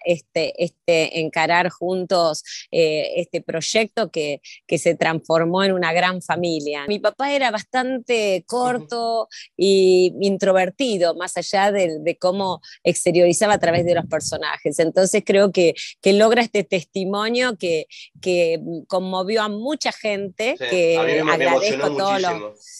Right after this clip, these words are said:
Speaker 1: los comentarios y, y bueno, y se emocionaron y, y un,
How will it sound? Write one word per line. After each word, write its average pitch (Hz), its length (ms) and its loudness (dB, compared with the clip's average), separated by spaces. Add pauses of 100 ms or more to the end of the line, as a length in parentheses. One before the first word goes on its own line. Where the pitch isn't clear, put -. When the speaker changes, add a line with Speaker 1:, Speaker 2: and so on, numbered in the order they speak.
(340)
Speaker 1:
los 208 180 2
comentarios 247 1160 0
y, 185 560 -2
y 196 80 0
bueno, 208 360 -2
y 185 80 -4
se - 140 -6
emocionaron 214 840 0
y, 175 220 -6 (280)
y 208 120 -2
un, 190 360 -4